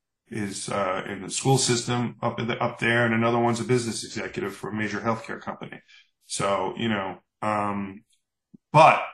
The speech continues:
that said, you know, even though I went into this not knowing him, and, you know, there was also very little written about Billy. I mean, what was the Bufalino family? It's, you know, aside from my book,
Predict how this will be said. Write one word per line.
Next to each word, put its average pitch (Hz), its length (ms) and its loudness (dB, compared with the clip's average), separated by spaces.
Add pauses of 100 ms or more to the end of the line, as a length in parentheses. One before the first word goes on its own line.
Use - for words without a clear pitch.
that 123 260 4
said, 135 580 4
you 120 80 -2
know, 113 140 0
even 120 140 2
though 117 60 2
I 110 120 2
went 107 200 -2
into 117 260 -2
this 131 400 2
not 107 220 -2
knowing 117 360 6
him, 131 280 6
and, 104 360 -4
you 117 80 -2
know, 104 140 0
there 107 100 2
was 117 120 4
also 160 300 6
very 139 260 6
little 123 300 6
written 123 240 2
about 101 340 -4
Billy. 113 320 2 (340)
I 113 60 -4
mean, 113 320 2
what 135 260 6
was 120 100 6
the 127 60 4
Bufalino 113 460 0
family? 113 400 0
It's, 92 180 -8
you 131 80 0
know, 110 80 0
aside 117 260 2
from 117 120 -2
my 98 120 -2
book, 139 300 4